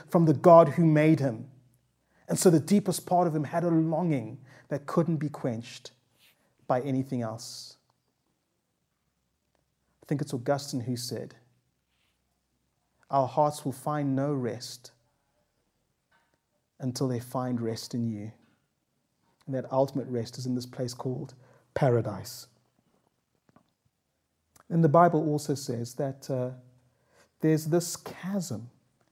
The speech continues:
There's a chasm that couldn't be crossed. Check it out. But Abraham replied, "Son, remember that in your lifetime you received your good things while Lazarus received bad things.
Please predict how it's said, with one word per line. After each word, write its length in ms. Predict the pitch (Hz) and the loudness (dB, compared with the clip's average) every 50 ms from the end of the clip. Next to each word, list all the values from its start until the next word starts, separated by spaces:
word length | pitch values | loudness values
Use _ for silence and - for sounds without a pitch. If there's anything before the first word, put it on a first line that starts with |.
| _ _ _ _ _ _ _ _ _ _ | _ _ _ _ _ _ _ _ _ _
There's 220 | 160 160 147 - | -6 -4 -4 -4
a 40 | 139 | -8
chasm 680 | - - - - - 208 254 220 165 - - 107 131 123 - _ _ _ _ _ _ _ _ _ _ _ _ _ _ _ _ - | -10 -12 -16 -16 -16 -12 -10 -10 -8 -8 -8 -8 -10 -14 -18 _ _ _ _ _ _ _ _ _ _ _ _ _ _ _ _ -2
that 200 | 151 139 - - | -2 -2 -2 -2
couldn't 440 | - - 185 185 190 190 - - - _ _ _ _ _ _ | 4 6 6 6 6 4 0 -2 -10 _ _ _ _ _ _
be 360 | - 160 160 165 165 165 165 - - _ - | 0 2 4 4 4 2 0 -6 -14 _ -16
crossed. 600 | - - 175 160 135 - - - - - - - _ _ _ _ _ _ _ _ _ _ _ - _ _ | -6 -4 -4 -4 -4 -6 -8 -10 -10 -10 -14 -20 _ _ _ _ _ _ _ _ _ _ _ -20 _ _
Check 260 | - - 160 - - | 0 2 2 2 4
it 80 | 151 | 2
out. 300 | 143 123 123 120 - - - - _ _ _ _ _ _ _ _ _ _ _ _ _ _ _ _ _ _ _ _ - - | 2 0 -2 -6 -12 -16 -20 -20 _ _ _ _ _ _ _ _ _ _ _ _ _ _ _ _ _ _ _ _ -14 2
But 180 | - 165 165 202 | 4 4 10 12
Abraham 380 | 220 220 196 202 175 185 180 180 | 12 12 12 12 10 10 10 10
replied, 460 | 175 170 - 190 180 165 151 147 - | 8 8 8 10 10 10 10 8 4
"Son, 240 | - - 226 226 214 | 4 6 6 8 8
remember 600 | 202 185 190 214 226 214 185 151 147 151 156 - - - - - | 8 8 8 8 8 8 8 10 8 8 8 4 0 0 6 8
that 100 | 185 214 | 10 12
in 120 | 233 226 | 12 12
your 200 | 220 233 233 220 | 12 12 12 12
lifetime 680 | 214 214 220 220 220 - - - 170 151 151 151 156 - - - - | 12 12 10 10 6 2 2 6 6 8 8 8 6 4 0 -2 6
you 180 | 175 226 277 277 | 10 12 12 12
received 500 | 277 - - - 269 262 269 226 180 - | 12 10 8 8 10 10 10 10 10 8
your 220 | 247 262 262 202 | 10 10 10 10
good 200 | - 214 185 185 | 12 10 10 10
things 420 | - - 180 170 165 170 175 165 - - - - | 8 8 8 10 10 10 8 6 2 -4 -4 8
while 220 | - 208 208 202 185 | 12 12 12 12 12
Lazarus 640 | 180 196 226 247 254 240 240 226 233 226 - - | 12 12 12 12 12 12 12 12 10 10 10 10
received 560 | 220 202 - - - 240 240 214 - - - - | 6 6 6 8 8 8 8 8 6 2 4 10
bad 240 | 196 190 196 190 | 10 12 12 10
things. 540 | - - - 127 117 117 120 123 120 - - | 8 2 0 0 2 2 2 0 0 -2 -4